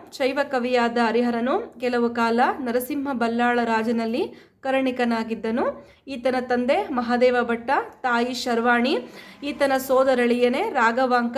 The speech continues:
ಈ ರಾಘವಾಂಕನ ತಾಯಿಯೇ ರುದ್ರಾಣಿ, ಈಕೆ ಹರಿಹರನ ತಂಗಿಯೂ ಆಗಿದ್ದಳು. ಈತನ ಹರಿಹರನ ಗುರು ಮಾಯಿದೇವ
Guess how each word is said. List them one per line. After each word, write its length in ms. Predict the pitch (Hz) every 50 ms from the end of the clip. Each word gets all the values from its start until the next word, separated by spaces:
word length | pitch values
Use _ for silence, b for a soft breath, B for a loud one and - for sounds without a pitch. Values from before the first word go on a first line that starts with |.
| 302 427 508 - - - _ -
ಈ 60 | 269
ರಾಘವಾಂಕನ 680 | 240 240 233 240 233 269 262 262 262 262 254 262 247 254 247 240
ತಾಯಿಯೇ 720 | 240 240 220 - 202 254 254 269 302 453 523 - - - _ _ - 247
ರುದ್ರಾಣಿ, 500 | 247 247 240 247 247 180 233 240 294 381 466 392 - - -
ಈಕೆ 380 | 240 269 277 262 240 233 277 320 494 571 - B B B B B B - -
ಹರಿಹರನ 420 | 254 302 302 302 262 254 254 285 494 508 - -
ತಂಗಿಯೂ 360 | 302 269 269 277 285 285 277
ಆಗಿದ್ದಳು. 720 | 262 254 240 233 247 240 240 240 240 277 427 554 539 - B B B B B B B B 285
ಈತನ 260 | 285 - 302 294 285 262
ಹರಿಹರನ 440 | 247 254 285 277 285 285 277 277 269
ಗುರು 480 | 247 233 262 262 320 453 523 523 - -
ಮಾಯಿದೇವ 580 | 247 240 240 247 254 262 240 247 240 233 233